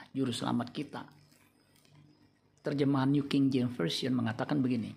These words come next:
"Not filtering, but showing all good fidelity, that they may adorn the doctrine of God our Savior in all things." Jangan mencuri, melainkan tunjukkan semua kesetiaan yang baik,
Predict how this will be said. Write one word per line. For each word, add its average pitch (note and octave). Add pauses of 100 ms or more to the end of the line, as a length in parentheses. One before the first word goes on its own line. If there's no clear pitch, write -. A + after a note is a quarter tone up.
(880)
"Not D3
filtering, C#3 (320)
but B2+
showing D#3
all C#3
good C#3
fidelity, C3+ (240)
that B2
they B2+
may C#3
adorn B2+ (420)
the C#3+
doctrine C#3
of -
God B2+
our B2
Savior C3
in B2
all C3+
things." A2 (1200)
Jangan C3+
mencuri, C#3
melainkan B2
tunjukkan C#3+
semua C3+
kesetiaan -
yang A#2+
baik, -